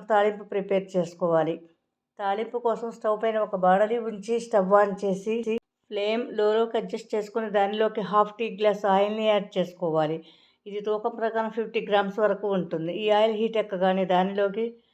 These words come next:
ఒక టీ స్పూన్ ఆవాలని యాడ్ చేసుకోవాలి. ఆవాలు చిటపటమనగానే టీ స్పూన్ మినపగుండ్లని, టీ స్పూన్ పచ్చిశనగపప్పు,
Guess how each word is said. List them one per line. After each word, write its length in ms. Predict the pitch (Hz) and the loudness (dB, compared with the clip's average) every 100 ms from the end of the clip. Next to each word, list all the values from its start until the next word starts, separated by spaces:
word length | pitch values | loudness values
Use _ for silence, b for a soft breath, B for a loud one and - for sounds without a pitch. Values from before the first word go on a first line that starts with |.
| b b | b b
ఒక 80 | 190 | -12
టీ 120 | 214 220 | -8 -10
స్పూన్ 340 | 220 233 220 - _ | -8 -6 -6 -10 _
ఆవాలని 460 | 196 202 214 214 208 | -6 0 4 2 2
యాడ్ 220 | 185 180 180 | 0 0 -2
చేసుకోవాలి. 640 | 180 180 196 180 170 170 | -8 -6 -4 0 2 2
ఆవాలు 360 | - 190 214 220 | 2 4 4 2
చిటపటమనగానే 880 | 214 208 214 214 202 190 175 180 190 220 B B B _ | -2 -6 -4 -2 -2 0 2 2 2 -2 B B B _
టీ 80 | 196 | -12
స్పూన్ 300 | 185 190 196 196 | -12 -8 -6 -6
మినపగుండ్లని, 680 | 196 208 208 214 214 214 220 | -4 -4 -2 -2 -4 -6 -10
టీ 160 | 220 220 | -10 -10
స్పూన్ 260 | 202 208 196 | -10 -8 -4
పచ్చిశనగపప్పు, 840 | 196 196 208 220 208 202 208 202 | -4 -4 -6 -4 -4 -4 -6 -6